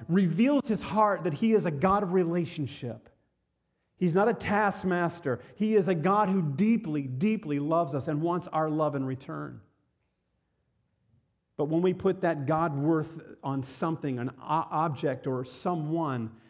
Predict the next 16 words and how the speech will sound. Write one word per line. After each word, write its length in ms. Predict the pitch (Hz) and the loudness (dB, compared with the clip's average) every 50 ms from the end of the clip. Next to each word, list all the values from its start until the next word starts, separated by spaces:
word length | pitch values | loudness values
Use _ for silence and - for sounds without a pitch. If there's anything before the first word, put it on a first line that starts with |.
| _ _ | _ _
that's 340 | - 160 170 175 175 - - | -2 0 0 0 -2 -6 -4
when 140 | - - - | -2 -2 -2
it 100 | 139 131 | -2 -2
becomes 840 | 135 135 131 - - 160 156 139 123 107 101 98 98 - - - _ _ _ _ _ _ _ _ _ _ _ _ _ _ _ _ _ _ - | -4 -6 -6 -6 -8 -6 -4 -4 -4 -6 -8 -10 -12 -14 -18 -20 _ _ _ _ _ _ _ _ _ _ _ _ _ _ _ _ _ _ -6
idolatry. 840 | 131 127 120 131 131 135 127 123 117 - - 117 113 110 110 107 _ _ _ _ _ _ _ _ _ _ _ _ _ _ _ _ _ _ _ _ _ _ _ _ _ _ _ _ _ - | -4 -4 -2 0 0 0 0 -2 -6 -8 -12 -14 -14 -14 -14 -16 _ _ _ _ _ _ _ _ _ _ _ _ _ _ _ _ _ _ _ _ _ _ _ _ _ _ _ _ _ -2
Back 280 | 135 151 170 170 170 190 | 2 2 4 4 6 4
in 100 | 180 175 | 4 4
those 280 | 175 175 175 165 - | 6 4 4 2 4
days, 400 | - 196 175 165 165 156 135 117 | 4 4 6 6 4 4 2 2
they 120 | 180 170 160 | 2 2 2
had, 140 | 175 156 151 | 2 2 0
the 140 | 156 - | 0 0
idols 380 | 143 156 170 180 170 165 131 139 | 2 2 2 4 2 2 0 0
were 140 | 143 151 139 | -2 -2 -2
statues 840 | - - - - 165 160 175 170 170 - - 160 143 135 131 117 151 | -2 -6 -4 -2 0 2 2 0 -2 -2 0 2 2 2 2 0 0
and 140 | 143 127 | -2 -2